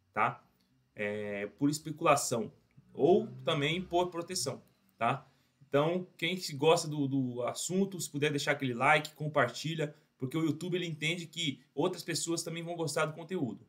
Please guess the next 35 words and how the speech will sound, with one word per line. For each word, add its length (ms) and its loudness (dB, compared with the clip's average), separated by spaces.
tá? 320 -2
Então, 220 0
sem 180 -2
mais 220 4
enrolações, 720 2
aqui 240 -6
direto 280 -2
ao 80 0
ponto, 380 -8
vamos 300 0
lá. 280 0
Então, 460 4
é, 240 6
o 80 2
site 360 2
hoje 140 4
que 60 -2
a 20 2
gente 140 2
vai 200 6
usar 280 4
aqui, 440 -2
que 120 4
é 60 8
grátis, 600 4
né, 80 -4
um 60 -4
site 300 -6
grátis, 500 0
todo 180 -2
mundo 120 -2
gosta 300 0
de 60 -16
coisa 240 -8
grátis, 420 0